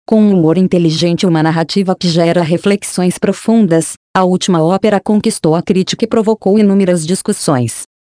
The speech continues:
Sua apresentação única em Belo Horizonte ocorrerá no dia dezesseis de novembro, no Centro Cultural Unimed B H Minas.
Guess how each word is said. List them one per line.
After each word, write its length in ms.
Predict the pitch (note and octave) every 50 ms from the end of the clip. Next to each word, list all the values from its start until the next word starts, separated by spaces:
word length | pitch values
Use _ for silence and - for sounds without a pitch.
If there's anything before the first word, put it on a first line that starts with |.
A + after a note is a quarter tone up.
| _ _
Sua 220 | - - A3+ G#3 F3+
apresentação 760 | - - F#3 E3 D3 E3 D#3+ C#3 D#3+ D3+ - - G3+ F#3 F#3+
única 240 | F#3+ G3+ G#3 - F#3+
em 80 | F3 E3+
Belo 240 | D3+ F3+ G3 A3
Horizonte 560 | A3+ A3+ A3+ G#3 F3 E3+ E3+ F3 F#3 F3 - G3+
ocorrerá 480 | F3 - G3 F#3 E3+ G3+ F3+ F3+ E3+
no 100 | E3 E3
dia 200 | D#3 F3 F3 E3+
dezesseis 600 | D#3 E3+ F3 D3 D3+ D3 - - A3 A3 A3+ F#3
de 140 | E3+ E3+ G3
novembro, 560 | F3+ E3 D3 C#3 E3 F#3+ G3+ G#3 G#3 A3 A#3 A3+ - _ _ -
no 180 | F3+ F3+ E3
Centro 360 | - - G#3+ G#3+ G#3 G3 F#3
Cultural 540 | - - F3+ F3 E3+ F3 E3 E3+ E3+ F3+ F#3
Unimed 480 | F#3+ F#3 F3+ F#3+ F#3+ G#3 A3+ F#3+ G3 G#3
B 200 | D#3+ G3 G3+ G3
H 200 | F#3 F3 F#3+ G#3+
Minas. 460 | G#3 E3+ C#3 B2 A2+ G#2 A2 -